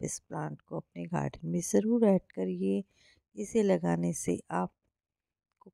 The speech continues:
काफ़ी अच्छा महसूस होगा। आप चाहें तो इसे ज़मीन में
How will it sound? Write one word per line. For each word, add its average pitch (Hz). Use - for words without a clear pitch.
काफ़ी 196
अच्छा 196
महसूस 160
होगा। -
आप 180
चाहें 185
तो 190
इसे 185
ज़मीन 185
में 180